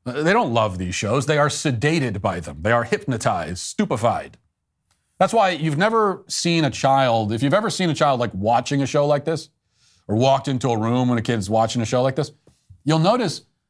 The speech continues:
that the child isn't laughing or smiling or really reacting at all. They just sit there glassy-eyed, distracted by it. For whatever reason, stuff like this is compulsively watchable to a three-year-old, but they don't love it,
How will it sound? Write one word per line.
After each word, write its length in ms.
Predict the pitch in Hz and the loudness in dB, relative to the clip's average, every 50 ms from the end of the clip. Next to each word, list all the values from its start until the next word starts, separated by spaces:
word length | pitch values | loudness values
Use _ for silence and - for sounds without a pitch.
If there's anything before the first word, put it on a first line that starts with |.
| _ _ _ _ _ | _ _ _ _ _
that 260 | 123 156 160 156 - - _ _ | -2 0 0 0 -4 -10 _ _
the 120 | - 139 147 | -4 -4 -2
child 480 | - - 185 196 214 214 202 160 151 - | 2 2 4 4 4 4 2 2 -2 -2
isn't 340 | 160 165 160 175 151 113 - _ _ _ _ _ | -2 0 0 0 -2 -4 -8 _ _ _ _ _
laughing 680 | 120 110 107 107 - - - 160 151 147 151 147 139 131 - | -2 0 2 2 2 2 0 0 0 2 0 0 -2 -4 -6
or 60 | 98 | -10
smiling 640 | - - 123 113 117 117 127 127 131 127 127 127 127 | -4 -2 0 0 2 2 0 0 0 0 0 0 -2
or 160 | 113 104 104 104 | -2 -4 -4 -2
really 220 | 110 117 120 120 | -2 0 0 0
reacting 600 | 104 113 110 90 92 98 107 - - - 120 107 | 0 0 -2 -2 -2 -2 -4 -4 -4 -4 -4 -2
at 80 | 101 98 | -2 -2
all. 240 | 90 98 113 139 | -2 -2 -2 0
They 120 | 131 120 110 | 0 -2 -2
just 280 | 104 123 113 - - - | -2 -2 -4 -4 -4 -4
sit 180 | 127 113 120 | -6 -6 -2
there 240 | 147 135 131 131 127 | -2 0 0 0 0
glassy-eyed, 880 | 101 87 92 95 95 110 113 - - 127 120 120 123 123 123 127 123 104 | -2 -4 -4 -2 0 0 -2 -2 -2 -2 0 2 2 2 2 0 -2 -4
distracted 760 | 95 95 - - - - 101 98 123 - - - 131 123 117 | -6 -8 -8 -8 -4 -2 -2 -2 -2 -2 -4 -4 -4 0 2
by 200 | 127 123 127 131 | 2 2 2 2
it. 200 | 131 135 - - _ _ _ _ _ _ _ _ _ _ _ _ _ _ _ _ _ _ _ _ _ _ | 0 -4 -6 -10 _ _ _ _ _ _ _ _ _ _ _ _ _ _ _ _ _ _ _ _ _ _
For 100 | - 147 | -2 0
whatever 280 | 143 156 190 226 247 233 | 2 4 2 2 2 0
reason, 380 | 220 254 247 180 151 139 131 123 | 0 0 0 0 0 0 0 -2
stuff 260 | - - 170 170 170 | 0 0 0 2 2
like 200 | 185 170 151 147 | 0 -2 0 0
this 260 | 170 165 147 - - | 0 0 0 0 -2
is 160 | 127 120 - | -4 -4 -4
compulsively 840 | - - 139 127 - - - 175 185 - - 185 156 139 147 135 120 | -6 -6 -6 -6 -2 0 0 0 0 0 -2 -2 -2 0 0 0 -2
watchable 840 | 98 95 107 123 160 202 196 - - 208 135 127 107 92 85 82 82 - _ _ _ _ _ | -2 0 2 2 2 2 2 -2 -4 -4 -2 -2 -2 -4 -6 -8 -10 -14 _ _ _ _ _
to 140 | - 127 120 | -2 -2 -2
a 40 | 117 | -2
three-year-old, 680 | - 117 120 110 110 101 95 87 80 82 113 139 - - _ _ _ _ _ _ _ _ | -4 -4 -2 -2 -2 -2 -4 -4 -4 -4 -4 -6 -6 -10 _ _ _ _ _ _ _ _
but 80 | - 127 | -2 0
they 60 | 180 | 2
don't 200 | 214 165 110 87 | 2 0 -2 -4
love 220 | 82 104 143 - | -2 -2 -2 -2
it, 160 | 95 247 - | -2 -6 -8